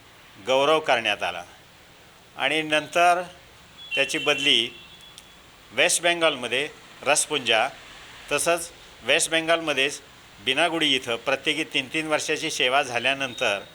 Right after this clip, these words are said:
गेल्या दोन वर्षापूर्वी आसाम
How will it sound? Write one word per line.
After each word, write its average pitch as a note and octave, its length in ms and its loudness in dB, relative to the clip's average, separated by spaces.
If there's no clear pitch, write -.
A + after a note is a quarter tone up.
गेल्या C#3 240 2
दोन D#3 260 -2
वर्षापूर्वी D3 720 0
आसाम A#2+ 460 2